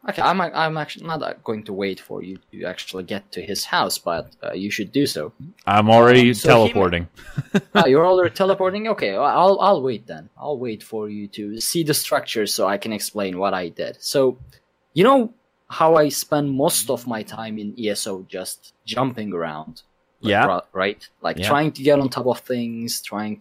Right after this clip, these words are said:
Speaker 1: to, like, jump from one place to another. So Obi apparently made it, made it, made his house so that people would be trapped
Speaker 2: What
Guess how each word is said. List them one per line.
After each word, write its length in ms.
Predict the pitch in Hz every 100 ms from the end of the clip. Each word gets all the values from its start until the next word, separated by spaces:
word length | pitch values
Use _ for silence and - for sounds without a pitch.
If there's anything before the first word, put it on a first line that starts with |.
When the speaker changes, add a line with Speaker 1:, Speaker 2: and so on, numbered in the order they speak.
| -
Speaker 1:
to, 280 | 104 101 95
like, 280 | 92 92 -
jump 340 | - 104 104
from 220 | - 104
one 180 | 92 101
place 300 | - 95 -
to 80 | 95
another. 420 | 92 90 - - _ _ _ _ _ _ _ _
So 440 | - 135 123 113 - 214
Obi 440 | 269 185 92 87
apparently 440 | - 131 113 - 110
made 300 | 143 139 104
it, 200 | 101 -
made 220 | 117 110
it, 240 | 104 -
made 300 | 107 107 104
his 280 | - 107 -
house 640 | - 185 107 78 - - -
so 300 | - - 127
that 300 | 123 120 - -
people 320 | - 135 131
would 160 | 123 107
be 100 | 117
trapped 440 | - - 110 - _ _ _ _ _ _ _ _ _ _ _ _
Speaker 2:
What 180 | 175 240